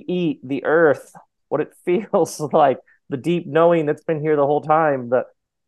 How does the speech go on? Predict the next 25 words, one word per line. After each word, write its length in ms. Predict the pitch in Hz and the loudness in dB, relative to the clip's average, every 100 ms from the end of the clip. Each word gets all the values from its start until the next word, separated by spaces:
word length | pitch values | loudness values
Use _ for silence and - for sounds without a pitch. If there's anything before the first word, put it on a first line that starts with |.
| - | -4
um, 380 | 113 104 107 107 _ _ _ | -2 -2 -4 -12 _ _ _
even 300 | 151 151 165 | 0 2 2
the 120 | 156 | 4
idea 360 | 147 143 143 156 | 2 2 0 0
that, 100 | 110 | 0
well, 80 | 135 | -4
so-and-so's 460 | - 151 147 147 | -4 -2 0 -2
intelligent. 520 | 139 156 151 139 120 101 | -2 -2 -2 -2 -4 -2
Why? 340 | 135 135 117 | 2 2 2
'Cause 160 | - 131 | -2 -4
they 100 | 139 | -2
did 140 | 131 | -2
well 180 | 123 131 | 0 0
in 60 | |
the 120 | 123 123 | 0 -2
S 160 | 131 | -2
A 120 | 123 | -4
T 220 | 117 147 123 | -4 -4 -4
and 140 | 110 | -4
got 160 | 117 113 | -4 -4
into 180 | 113 113 | -4 -4
an 60 | |
Ivy 220 | 110 113 | -4 -4
League 220 | 113 123 - | -6 -10 -10
school. 420 | 110 104 95 | -6 -4 -6